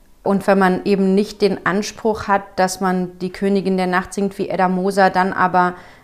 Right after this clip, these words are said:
ähm, Montserrat Caballé, äh, lyrische Bögen, ähm, sondern eben sagt, ich akzeptiere meine, ähm, Fähigkeiten so, wie sie sind und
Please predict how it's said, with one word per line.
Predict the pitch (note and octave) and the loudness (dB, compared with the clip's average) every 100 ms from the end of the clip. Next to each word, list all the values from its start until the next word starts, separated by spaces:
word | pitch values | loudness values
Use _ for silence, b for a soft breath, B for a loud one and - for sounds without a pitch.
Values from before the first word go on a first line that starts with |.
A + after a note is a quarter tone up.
| B | B
ähm, | F#3 F3+ F3 F3+ F3 - F#3+ | -2 0 0 -2 -2 -4 -2
Montserrat | F#3 G3 F3 F3+ | -2 0 -2 -2
Caballé, | - F#3 F#3+ F3+ F#3 F#3 - - | -2 0 0 2 0 0 -2 -2
äh, | F#3+ F#3 D3 | -2 -2 -2
lyrische | F#3+ G3 G3 - F#3 | -4 -4 -4 -6 -8
Bögen, | E3+ G#3 A#3 A3+ A3 B B B - | 0 0 2 0 -2 B B B -6
ähm, | F#3+ F#3 F#3+ | 0 0 0
sondern | - F#3 F#3 - | 0 0 0 -2
eben | G3 F#3+ | -2 0
sagt, | F#3 F#3+ - - | 2 0 0 -12
ich | F3+ | -8
akzeptiere | - - G3+ - A3 G#3+ G#3+ G#3+ A3 - _ - | -8 -8 -14 -6 -2 2 4 2 -2 -20 _ -8
meine, | G3+ F#3+ F#3+ G3+ G3 F#3+ F#3+ G3+ - - - - - | -2 0 0 0 0 -2 -4 -8 -18 -20 -20 -20 -6
ähm, | F#3+ F#3 F3+ F3+ F3+ - - _ - - - - | -4 -2 -4 -4 -8 -12 -20 _ -20 -20 -20 -12
Fähigkeiten | - B3+ D4 - A#3+ A#3 G#3 | 2 2 2 2 0 2 -2
so, | G3+ | -2
wie | F3+ | -4
sie | E3+ E3+ | -6 -2
sind | A3+ F4+ F#4 - b b b b b | 2 2 0 -8 b b b b b
und | - G#3 G3+ F#3+ - | 0 2 2 0 -6